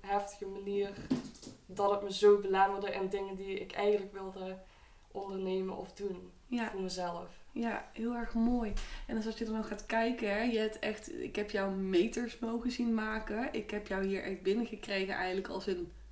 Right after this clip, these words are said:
Speaker 2: hoopje, als ik dat zo mag
Speaker 1: <laughs> Ja,
Speaker 2: zeggen.
Speaker 1: klopt.
Speaker 2: Ehm, maar dan ook echt als een hoopje, heel erg zoekende.
Speaker 1: Ja.
Speaker 2: Eh, hè, heel erg zoekende vooral naar de balans in bepaalde dingen.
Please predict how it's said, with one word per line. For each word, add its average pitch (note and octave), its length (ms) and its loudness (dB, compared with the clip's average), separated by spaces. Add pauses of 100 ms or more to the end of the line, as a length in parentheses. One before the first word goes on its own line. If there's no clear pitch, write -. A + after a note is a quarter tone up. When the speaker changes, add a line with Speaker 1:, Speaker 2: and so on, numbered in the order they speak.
(200)
Speaker 2:
hoopje, G#3 640 0
als C4 140 -2
ik A#3 160 2
dat A3+ 140 2
zo A#3 200 4
mag G#3 100 6
Speaker 1:
<laughs> - 180 6
Ja, G#3+ 60 4
Speaker 2:
zeggen. A#3 320 2 (140)
Speaker 1:
klopt. - 480 -4
Speaker 2:
Ehm, G#3+ 240 4 (300)
maar G#3+ 140 6
dan G#3+ 160 4
ook G3+ 220 2
echt A#3+ 260 6
als A#3+ 200 2
een A3+ 120 0
hoopje, G#3+ 400 4
heel A3 300 8
erg F3+ 200 -2
zoekende. B3 760 2 (160)
Speaker 1:
Ja. G#3 360 -2
Speaker 2:
Eh, G3+ 60 -6 (600)
hè, - 380 -2
heel G#3+ 220 6
erg A3 100 -2
zoekende A3 380 -2
vooral G#3 280 0
naar G3 240 0
de F#3+ 240 0 (140)
balans F#3+ 760 2
in A#3+ 380 0
bepaalde A#3 480 0
dingen. A3 460 0